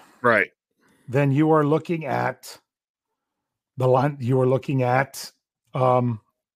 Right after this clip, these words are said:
Speaker 2: <laughs> well, 'cause if you're looking at predictive, you're looking at Davis Mills, quarterback, Stanford. But if you're looking at player rankings, you're looking at McGrone out of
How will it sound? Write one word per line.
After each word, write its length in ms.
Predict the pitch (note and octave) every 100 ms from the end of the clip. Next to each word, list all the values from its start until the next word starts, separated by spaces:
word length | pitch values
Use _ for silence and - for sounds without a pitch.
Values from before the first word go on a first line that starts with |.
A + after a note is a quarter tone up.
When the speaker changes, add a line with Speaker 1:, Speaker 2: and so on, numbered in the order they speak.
| _ _ _ _
Speaker 2:
<laughs> 580 | - E3 - - -
well, 140 | F3 F3+
'cause 160 | G3
if 80 | E3
you're 80 | E3+
looking 220 | F3+ E3+
at 100 | F3
predictive, 480 | - D3 F#3 F#3+ D3+
you're 140 | C3+ C#3
looking 320 | C#3+ D#3+ C#3
at 160 | C3
Davis 340 | G#2+ C#3+ B2+ -
Mills, 280 | C3+ B2+ -
quarterback, 500 | D3 C3 A#2+ A#2+ -
Stanford. 560 | - C#3 A#2+ A2+ F#2 - - - -
But 140 | C#3 C#3+
if 100 | D3+
you're 100 | D3
looking 280 | D#3 D3+
at 140 | D#3 -
player 360 | - D#3 D#3
rankings, 480 | B2+ B2+ B2 - B2+
you're 80 | B2+
looking 300 | B2 - C3
at 80 | A#2+
McGrone 420 | G2+ A#2 A#2 A2
out 140 | G#2
of 80 | G2